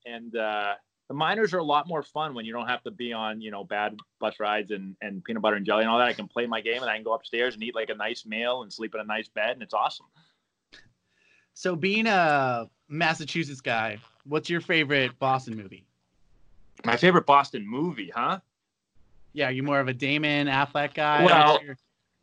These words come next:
Speaker 1: um, I mean, there's a lot of good movies. Uh, my God, the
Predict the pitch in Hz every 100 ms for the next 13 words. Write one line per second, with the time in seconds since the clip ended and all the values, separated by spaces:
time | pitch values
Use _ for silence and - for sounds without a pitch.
0 | - _ 147 139 131 127 123 123 151 151
1 | 139 135 131 _ - 139 131 123 127 135
2 | 110 113 107 110 113 104 104 98 - 107
3 | 104 104 101 98 95 92 90 87 - _
4 | _ _ _ _ - - - _ _ _
5 | - 87 113 101 95